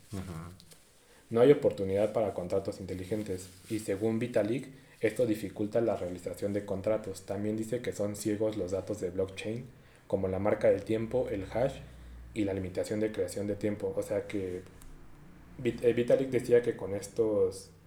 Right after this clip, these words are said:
Speaker 2: datos puedes hacer mejores cosas. O sea, como que, o sea, Bitcoin es, en ese momento no, no se había fijado en, en el hash y en la creación del tiempo. Luego lo toco después, o sea, porque la, la creación de tiempo de bloques es,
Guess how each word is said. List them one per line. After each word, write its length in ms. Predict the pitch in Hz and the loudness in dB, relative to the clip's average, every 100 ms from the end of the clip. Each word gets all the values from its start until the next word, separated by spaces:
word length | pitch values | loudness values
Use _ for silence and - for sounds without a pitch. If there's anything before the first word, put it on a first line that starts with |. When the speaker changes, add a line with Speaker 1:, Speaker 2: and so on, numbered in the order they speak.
| - - | -20 -6
Speaker 2:
datos 340 | 107 113 131 131 | 0 2 2 0
puedes 480 | - 110 107 - - - - _ - | 2 4 4 -2 -16 -20 -20 _ -12
hacer 360 | 117 117 110 - | -8 0 0 0
mejores 360 | 113 104 110 - | -4 0 0 0
cosas. 420 | - 98 87 - | -2 -2 -4 -6
O 60 | 104 | -2
sea, 180 | 101 95 | -2 -2
como 240 | 104 98 | -2 -2
que, 180 | 107 101 110 | -2 -2 -2
o 60 | 110 | 0
sea, 240 | 104 98 - - - | 0 -4 -10 -18 -4
Bitcoin 300 | 107 - 120 | -2 0 -2
es, 120 | 107 | 0
en 220 | 113 107 107 | 0 0 0
ese 140 | 120 | -2
momento 400 | 110 101 101 107 | -2 -2 -4 -2
no, 260 | 104 104 104 | -2 -2 0
no 100 | 107 | -2
se 100 | 104 | -2
había 140 | 107 | -2
fijado 300 | 107 104 101 | -2 -4 -2
en, 180 | 98 92 | -4 -8
en 320 | 104 90 87 | -8 -8 -8
el 60 | 90 - | -10 -4
hash 280 | 104 110 - - - - - | -4 -4 -8 -18 -20 -20 -4
y 100 | 107 | -2
en 260 | 95 90 92 | -2 -2 -2
la 100 | 90 | 0
creación 300 | 95 107 101 | 0 0 -2
del 120 | 95 | -2
tiempo. 260 | 107 98 - - - - - - - - - | -2 -4 -10 -20 -20 -20 -20 -20 -20 -10 10
Luego 220 | 120 - | 12 12
lo 100 | - | 8
toco 220 | 110 113 | 6 4
después, 340 | 98 - 101 | 4 2 0
o 60 | - | 0
sea, 160 | 98 - | -4 -4
porque 600 | 90 - 101 101 101 104 | -8 -2 0 2 2 2
la, 180 | 101 101 - | 0 -2 -4
la 160 | 104 92 | -2 0
creación 320 | 95 - 107 | 0 0 0
de 120 | 107 | 0
tiempo 440 | 107 104 104 104 95 | 0 -2 2 2 2
de 140 | 85 | 2
bloques 440 | 101 98 110 110 - | 0 2 2 -4 -6
es, 180 | 101 | -12